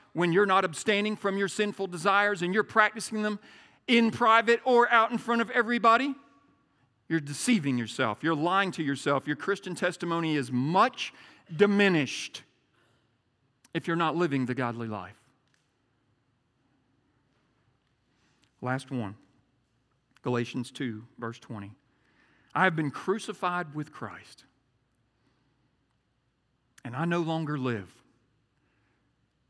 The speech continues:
I've been crucified with Christ, and I no longer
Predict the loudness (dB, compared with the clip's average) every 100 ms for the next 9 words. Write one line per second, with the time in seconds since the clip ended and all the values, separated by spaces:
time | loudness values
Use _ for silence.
0 | _ -2 0 0 -2 0 0 2 -2 0
1 | 2 2 0 -6 -2 2 4 4 -2 -20
2 | -6 2 4 4 4 4 2 2 0 0
3 | 2 4 4 0